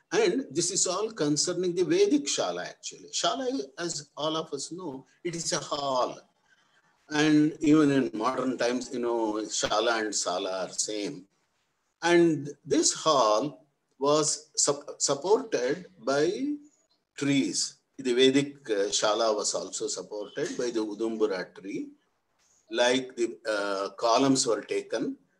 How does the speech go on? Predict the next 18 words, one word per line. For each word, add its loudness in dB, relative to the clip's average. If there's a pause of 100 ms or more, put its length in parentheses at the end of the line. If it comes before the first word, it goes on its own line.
(140)
the -2
four 2
columns -4
and -4
the 0
center -4
beam -4
and -6
all -8
that. -14 (320)
So, 6 (100)
and 2 (220)
important 0
thing -4
here -4
is -4
buddhya 2
anvishya. -2